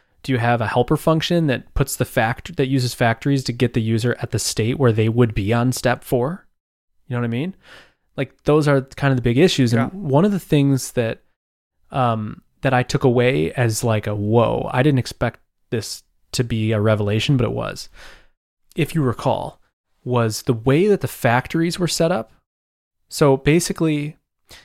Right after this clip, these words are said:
Speaker 1: I extracted the code for, I extracted the operations for moving a user from one step to the next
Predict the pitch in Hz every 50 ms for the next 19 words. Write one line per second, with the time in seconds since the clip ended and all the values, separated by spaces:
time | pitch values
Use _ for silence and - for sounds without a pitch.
0 | _ _ _ _ - 147 143 139 135 135 135 135 139 - - - - - - -
1 | - - 143 147 170 - - 220 196 175 - - - - 151 139 117 107 107 113
2 | 117 147 - - _ _ _ _ _ _ _ _ _ _ _ _ - - - -
3 | 143 135 135 127 123 120 120 117 123 - _ _ - - 147 - - - 185 185
4 | 202 - - 233 196 190 - - 139 147 156 - 151 139 131 131 131 - - 165
5 | 160 165 160 - - - - 147 131 127 127 131 135 127 139 127 127 117 113 120
6 | 120 117 127 110 - 113 101 101 104 110 110 104 - - 120 110 - - - -
7 | 127 113 104 107 107 120 - - - - - -